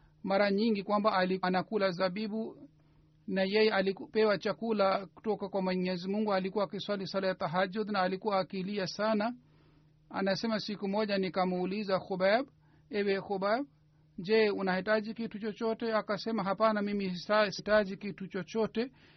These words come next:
Lakini mimi nataka kitu kimoja tu, kwamba unipatie maji baridi na usinipatie nyama ambayo inachinywa kwa jina la masanamu.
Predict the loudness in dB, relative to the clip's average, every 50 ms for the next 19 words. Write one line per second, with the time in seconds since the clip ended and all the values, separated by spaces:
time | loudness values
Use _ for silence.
0 | _ _ -20 -12 -6 -2 0 0 0 2 0 0 2 2 2 2 4 4 2 2
1 | 2 2 2 2 0 -4 -6 -8 -10 -8 -6 0 0 2 2 0 -2 -6 -6 -4
2 | -2 -2 0 0 -2 -2 -2 -2 -4 -2 -2 -4 -4 -2 0 0 0 2 2 0
3 | 0 0 0 0 0 2 2 0 -2 -2 -4 -6 -6 -8 _ _ _ _ _ -20
4 | -20 _ _ _ _ _ _ _ _ _ _ _ _ _ _ _ _ _ _ _
5 | _ _ _ -6 -2 2 2 2 2 0 -2 0 2 0 0 2 0 0 -2 0
6 | -2 -2 0 2 4 4 4 4 4 4 2 0 0 -2 -2 -2 0 2 4 4
7 | 4 4 4 2 0 -2 -2 -2 -2 -2 -4 -4 -2 0 2 2 2 2 0 -2
8 | -2 -6 _ -20 -20 -20 -20 -20 -20 _ _ _ -20 -16 -6 0 0 0 2 2
9 | 2 2 4 4 4 2 2 0 -2 0 0 2 0 0 0 -2 0 4 4 6
10 | 6 4 2 0 0 -2